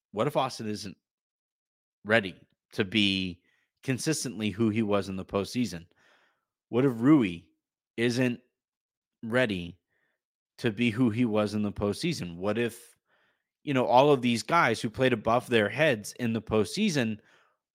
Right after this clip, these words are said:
fall back to earth and, and fall so far that it makes the roster a, a little worse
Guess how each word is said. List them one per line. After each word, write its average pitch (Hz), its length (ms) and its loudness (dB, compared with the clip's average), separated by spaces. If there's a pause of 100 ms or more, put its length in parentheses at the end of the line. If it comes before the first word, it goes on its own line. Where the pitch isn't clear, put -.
(140)
fall 131 320 4
back 120 240 2
to - 160 -6
earth 170 360 2
and, 113 360 -2 (120)
and 107 460 -2 (300)
fall 127 320 2
so 147 240 4
far 123 340 2
that 113 280 -2 (580)
it 123 180 -4
makes 117 340 -2
the 123 160 -4
roster 107 760 -2 (360)
a, 110 200 -4 (320)
a 110 60 -8
little 110 200 -2
worse 143 540 0